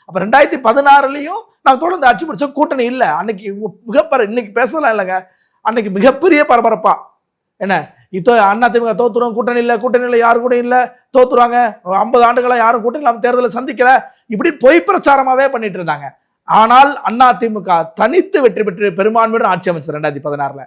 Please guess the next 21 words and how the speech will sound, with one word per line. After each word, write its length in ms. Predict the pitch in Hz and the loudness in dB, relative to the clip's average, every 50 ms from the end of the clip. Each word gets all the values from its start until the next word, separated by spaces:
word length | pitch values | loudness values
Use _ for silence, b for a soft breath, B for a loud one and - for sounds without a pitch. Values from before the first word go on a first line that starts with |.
| _ _ _ _ _ _ _ - | _ _ _ _ _ _ _ -2
ஆக 160 | 170 175 180 269 349 339 - - - - _ _ _ _ _ _ - | 0 2 4 4 4 4 2 -2 -10 -20 _ _ _ _ _ _ -6
மீண்டும் 520 | 180 196 277 311 311 320 392 453 440 415 339 233 | -2 0 0 0 0 2 4 4 4 4 4 2
ஆட்சிக்கு 320 | 240 220 - 269 214 247 | 2 0 -2 -6 -4 -4
வந்த 140 | 233 214 202 185 | -2 -2 0 2
வரலாறுங்கிறது 600 | 190 202 240 262 277 254 254 233 214 220 226 220 | 2 2 4 6 6 6 4 2 -2 -2 -2 -2
அண்ணா 140 | 196 208 220 214 | -2 0 -2 -2
தி 120 | 214 196 | -2 -4
மு 60 | 180 180 | -2 -2
கவுக்கு 240 | 175 160 156 175 190 | -2 -2 -2 -6 -6
உண்டு. 280 | 226 269 269 226 196 185 180 185 185 _ _ _ _ _ _ _ - | -4 0 0 2 2 2 -2 -4 -8 _ _ _ _ _ _ _ -8
ஆனால் 280 | 160 165 190 202 202 190 175 180 | -4 0 0 0 0 0 -2 -2
மீண்டும் 320 | 233 277 294 311 339 262 233 196 | -2 -2 -4 -4 -6 -4 -4 -4
ஆட்சிக்கு 360 | 208 190 - - 208 185 180 | -4 -6 -6 -12 -10 -8 -8
வந்த 120 | 170 156 147 | -6 -6 -6
வரலாறு 360 | 156 170 190 202 196 196 196 - | -4 -4 -2 -2 -2 -2 -4 -4
தி 80 | 226 214 | -4 -4
மு 80 | 208 208 | -4 -2
கவுக்கு 240 | 185 180 170 160 175 | -2 -2 -2 -2 -2
இதுவரை 240 | 220 240 226 220 196 | 0 2 2 2 0
கிடையாது. 360 | 156 151 151 139 127 110 - _ _ _ _ _ _ - | -2 -4 -4 -4 -6 -6 -10 _ _ _ _ _ _ -4
அதனால 200 | 190 233 277 277 | 0 2 4 4